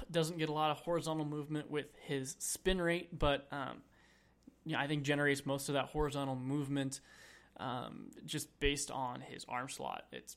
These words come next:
it's fairly over the top. I think he, he misses barrels, uh, with that fairly well. Um,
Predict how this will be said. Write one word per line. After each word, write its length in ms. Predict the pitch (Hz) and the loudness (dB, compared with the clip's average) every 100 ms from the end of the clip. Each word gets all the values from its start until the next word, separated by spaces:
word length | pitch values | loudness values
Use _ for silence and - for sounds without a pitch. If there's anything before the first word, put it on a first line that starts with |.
| - | -16
it's 140 | - - | -16 -14
fairly 360 | - 62 - | -10 -10 -10
over 180 | 60 - | -10 -12
the 80 | - | -14
top. 360 | - 135 120 123 | -4 -2 -2 -4
I 40 | |
think 180 | 69 131 | -10 -10
he, 180 | - - - | -14 -14 -6
he 100 | 143 | -4
misses 340 | 143 135 131 | -2 -4 -8
barrels, 460 | - 123 - - - - | -6 -6 -6 -8 -12 -16
uh, 140 | - - - | -16 -14 -12
with 180 | 69 - | -12 -6
that 220 | 64 - _ _ - - - - | -8 -8 _ _ -20 -20 -20 -2
fairly 360 | - 185 160 | 4 6 6
well. 340 | 139 127 131 - - - | 2 2 0 -4 -10 0
Um, 300 | 160 151 | 2 2